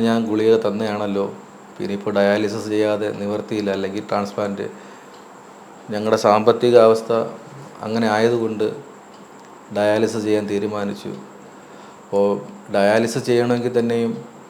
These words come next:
കയ്യിലൊരു സർജറി ചെയ്യണം. ആ സർജറി ചെയ്താൽ മാത്രമേ ഡയാലിസിസ് ചെയ്യാൻ പറ്റൂ കയ്യിലൂടെ, അല്ലെങ്കിൽ കഴുത്തിലൂടെ ചെയ്യേണ്ടി വരും. അങ്ങനെ ആ സർജറി ചെയ്യാൻ തീരുമാനിച്ചു. അതിനുവേണ്ടി ഞങ്ങൾ മെഡിക്കൽ കോളേജിൽ അത്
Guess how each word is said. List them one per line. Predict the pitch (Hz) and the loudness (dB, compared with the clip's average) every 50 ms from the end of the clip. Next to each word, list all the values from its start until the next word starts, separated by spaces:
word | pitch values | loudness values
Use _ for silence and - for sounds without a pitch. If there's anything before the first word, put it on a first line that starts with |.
| - - - - - - - - - - - - - - - - | -20 -20 -20 -20 -20 -20 -20 -20 -20 -20 -20 -20 -20 -14 -6 -2
കയ്യിലൊരു | 117 110 113 117 117 117 113 110 - | 2 2 4 4 4 2 2 2 2
സർജറി | 107 101 101 107 113 113 107 | 0 0 2 2 2 2 2
ചെയ്യണം. | 104 98 98 98 98 - - - 101 | 2 0 -2 -2 -6 -10 -8 -6 -6
ആ | 107 104 - | -4 -2 -2
സർജറി | 107 104 104 110 110 110 113 110 110 113 | -2 0 0 0 0 0 0 -2 0 0
ചെയ്താൽ | 107 107 110 107 107 107 | 0 2 2 0 0 -2
മാത്രമേ | 101 104 - 104 110 107 101 98 | -4 -4 -4 -4 -4 -2 0 2
ഡയാലിസിസ് | 101 101 104 107 107 107 117 104 104 | 2 2 2 0 -2 -4 -6 -4 -2
ചെയ്യാൻ | 104 101 101 101 101 | -2 0 0 0 -2
പറ്റൂ | 101 - 101 - - - - - - - - - - - - - | -4 -4 -8 -12 -14 -14 -18 -20 -20 -20 -20 -20 -20 -18 -10 -2
കയ്യിലൂടെ, | - 101 104 107 104 104 101 98 - - - - - - - - | 0 2 2 2 2 0 0 0 -2 -6 -8 -12 -16 -16 -10 -6
അല്ലെങ്കിൽ | 98 101 107 107 117 113 113 | -4 -4 -2 -2 -2 0 2
കഴുത്തിലൂടെ | 107 110 107 - 117 113 113 110 107 - 110 | 2 0 2 0 0 0 2 2 0 0 0
ചെയ്യേണ്ടി | 101 101 101 101 101 101 101 | 0 0 0 -2 -2 -4 -4
വരും. | 101 101 101 - - - - - - - - - - - - - - - - - - - - 98 | -6 -8 -10 -12 -14 -18 -20 -20 -20 -20 -20 -20 -20 -20 -20 -20 -20 -20 -20 -20 -20 -16 -10 -8
അങ്ങനെ | 101 110 110 110 113 113 | -4 -2 0 2 2 2
ആ | 117 113 117 | 2 2 0
സർജറി | 120 110 113 113 120 120 127 123 113 - - - - - - - - - - - - - - - - - - - - - - - | 0 0 0 0 0 0 0 -2 -4 -6 -10 -14 -20 -20 -20 -20 -20 -20 -20 -20 -20 -20 -20 -20 -20 -20 -20 -20 -20 -18 -12 -4
ചെയ്യാൻ | - 117 113 120 120 110 113 | 0 4 4 4 4 4 2
തീരുമാനിച്ചു. | 113 113 120 120 120 117 113 113 110 - - - 107 - 123 - - - - - - - - - - - - - - | 2 4 4 4 2 2 0 0 -2 -4 -8 -10 -10 -10 -10 -14 -16 -20 -20 -20 -20 -20 -20 -20 -20 -20 -14 -8 -4
അതിനുവേണ്ടി | 107 104 113 113 113 110 107 113 113 110 110 | -2 2 4 4 4 4 4 2 2 2 0
ഞങ്ങൾ | 107 110 110 110 107 104 107 | -2 -2 0 0 0 -2 -2
മെഡിക്കൽ | 104 107 113 110 113 | -2 -2 0 0 2
കോളേജിൽ | 113 110 110 110 110 | 4 4 4 4 4
അത് | 110 | 4